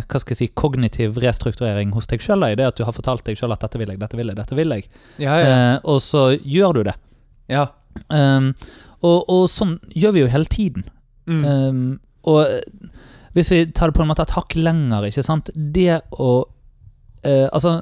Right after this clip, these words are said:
Speaker 1: jeg mener, du som finansmann, eh,
Speaker 2: Ja, ja.
Speaker 1: hvi-, hvis du gjør en investering hver eneste dag
Speaker 2: Mhm.
Speaker 1: i noe, så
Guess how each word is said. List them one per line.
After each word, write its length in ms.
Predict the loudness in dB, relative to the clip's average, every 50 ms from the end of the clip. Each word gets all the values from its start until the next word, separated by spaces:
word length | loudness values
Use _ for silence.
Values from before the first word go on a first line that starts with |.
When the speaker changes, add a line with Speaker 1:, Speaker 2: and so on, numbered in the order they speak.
| -4 -8
Speaker 1:
jeg 160 | -4 0 2
mener, 300 | 2 4 4 4 2 2 2
du 160 | 0 0 2
som 220 | 2 0 -2 0 0
finansmann, 480 | 2 2 2 2 0 0 0 -2 -2
eh, 560 | -2 -12 -20 -20 -20 -20 -20 -20 -6 0 2 4
Speaker 2:
Ja, 100 | 4 4
ja. 100 | 4 2 -2 -6 -12 _ _ 0
Speaker 1:
hvi-, 220 | 2 2 2 2 2
hvis 180 | 0 -2 0 2
du 100 | 2 2
gjør 120 | 4 2
en 80 | 2 0
investering 760 | 0 0 0 -2 0 2 2 4 4 2 0 -2 -2 -4 -6 -8 -6
hver 340 | -2 0 2 4 2 2 2
eneste 340 | 2 0 0 0 -2 0 2
dag 220 | 4 4 4 2 0 -6 -8 _ _ _ _ _ -4
Speaker 2:
Mhm. 300 | -2 0 0 0 0 0 0
Speaker 1:
i 80 | 2
noe, 260 | 4 4 4 4 2 0 -2 -12 -20 -20 -20 _
så 460 | -12 -12 -4 0 2 4 4 4 2